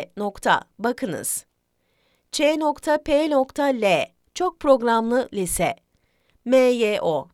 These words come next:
meslek yüksekokulu. M nokta T nokta O nokta K, mesleki ve teknik ortaöğretim kurumu mezunları. Ö yumuşak Y R nokta, öğretmenliği.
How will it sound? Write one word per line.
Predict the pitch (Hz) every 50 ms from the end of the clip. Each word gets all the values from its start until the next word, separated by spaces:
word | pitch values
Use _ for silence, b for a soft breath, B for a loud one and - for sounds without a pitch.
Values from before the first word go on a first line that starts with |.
| _ -
meslek | 233 247 262 262 - 311 320 - 247
yüksekokulu. | 214 - - 233 190 180 - 151 151 - - 165 160 139 - _ _ _ _ _ _ _ _ _ - 247
M | 254 269 277 311 302
nokta | 285 233 220 - - 240 254
T | - - 269 240 277 277
nokta | 262 240 240 - - 240 -
O | - - 226 262 294
nokta | 302 285 269 - - 277 269 269
K, | - 233 160 135 120 - _ _ -
mesleki | 208 220 226 - - 269 277 277 330 349 294
ve | 311 294 285
teknik | - 269 262 - 277 320 330 -
ortaöğretim | 240 262 254 262 - 320 311 294 226 220 - 262 233
kurumu | 226 - 233 214 220 196 170 160
mezunları. | 160 151 151 151 - - 160 160 165 160 160 160 156 - - _ _ _ _ _ _ _ _ _ _ _ _ _ _ -
Ö | 254 285 311 330
yumuşak | 320 285 277 294 277 311 285 285 285 -
Y | 285 285 277 277
R | 254 226 247 285 269
nokta, | 247 185 175 - - 180 135 - - _ _ _ _ -
öğretmenliği. | 214 226 226 226 226 226 - 254 226 208 185 185 185 170 160 156 -